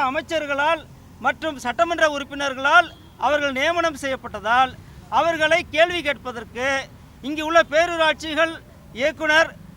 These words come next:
பேரூராட்சிகளுடைய கூடுதல் இயக்குனர், பேரூராட்சிகளுடைய இணை இயக்குனர் ஆகியோர் மிகவும் பயப்படுகிறார்கள். நாங்கள் நேரில் சென்று சந்திக்கும் பொழுது அவர்கள் சொல்வது என்னவென்றால்,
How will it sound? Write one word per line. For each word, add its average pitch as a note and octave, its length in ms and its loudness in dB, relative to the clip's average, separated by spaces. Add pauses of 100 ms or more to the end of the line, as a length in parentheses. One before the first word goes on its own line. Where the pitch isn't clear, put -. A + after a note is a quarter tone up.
பேரூராட்சிகளுடைய D4 840 0
கூடுதல் D#4 320 -4
இயக்குனர், C#4 500 -2 (400)
பேரூராட்சிகளுடைய C#4 1080 -2
இணை C4+ 260 -2
இயக்குனர் C#4+ 400 -4
ஆகியோர் A#3+ 520 -2 (300)
மிகவும் D4+ 420 0
பயப்படுகிறார்கள். B3 800 -2 (400)
நாங்கள் C#4 340 2
நேரில் D#4+ 300 0
சென்று D4 280 -4
சந்திக்கும் C#4 440 -6
பொழுது D4+ 220 0
அவர்கள் C#4+ 300 2
சொல்வது C#4 380 -4
என்னவென்றால், B3 580 0